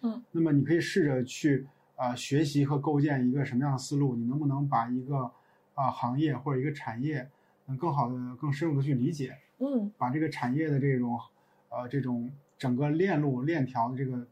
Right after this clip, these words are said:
Speaker 2: 大图，把它，能不能把它构建出来？
Speaker 1: 嗯。
Speaker 2: 啊，那么就能证明说你对这个事儿是了解的，这个产业上下游是怎么运作的，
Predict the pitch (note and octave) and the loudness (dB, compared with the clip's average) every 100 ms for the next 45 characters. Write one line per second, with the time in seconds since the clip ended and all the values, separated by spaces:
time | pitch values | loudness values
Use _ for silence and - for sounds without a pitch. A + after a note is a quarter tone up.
0 | - D3 C3 - C3 B2+ B2 B2+ C3+ C#3+ | -4 -2 -2 -6 -6 -6 -6 -4 -2 0
1 | C#3+ B2 B2+ E3 C#3+ C#3+ C3 D#3+ A#2+ B2+ | -2 -4 -4 -2 0 -2 -2 -2 -2 -4
2 | C#3+ B3 A3+ G#3 - C3 B2+ _ _ F#3 | -2 0 0 -2 -4 -6 -6 _ _ -2
3 | F3+ D#3 C#3+ E3 D3+ C3+ C#3 C#3+ F3 C3+ | 2 2 2 2 2 2 2 2 2 2
4 | C3+ C#3+ D3 B2+ A#2+ D3+ D3+ C#3+ D#3+ C#3 | 2 0 2 2 2 0 0 -2 -2 0
5 | A#2 A2+ D#3 A#2+ G#2 - _ _ _ - | 0 -2 -2 -4 -8 -18 _ _ _ 0
6 | E3 C#3+ C3 B2 - C3 C#3+ C#3 D#3+ D#3+ | 2 4 2 -2 -4 -2 -2 0 0 2
7 | C#3 C3+ D3+ C#3 A#2+ A#2+ C#3+ F#3+ B2+ C#3+ | 2 2 -2 -2 -2 -2 0 0 0 0
8 | B2 A#2+ | -2 -4